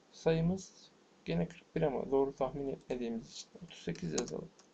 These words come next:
Bu sefer joker altmış yedi oldu. Kırk bir tahmin etmemiz gerekecek. Doğru tahmin edelim joker'i.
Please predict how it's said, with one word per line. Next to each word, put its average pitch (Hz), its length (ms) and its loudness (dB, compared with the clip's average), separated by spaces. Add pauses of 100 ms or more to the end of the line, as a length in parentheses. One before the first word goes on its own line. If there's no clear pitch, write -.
(640)
Bu - 60 -18
sefer 175 280 4
joker 160 280 4
altmış 160 340 0
yedi 165 140 2
oldu. 151 300 2
Kırk - 260 -10
bir 165 160 0
tahmin 139 320 -2
etmemiz - 400 -6
gerekecek. - 520 -4
Doğru 180 120 4
tahmin 131 420 4
edelim 139 300 -2
joker'i. 156 380 -4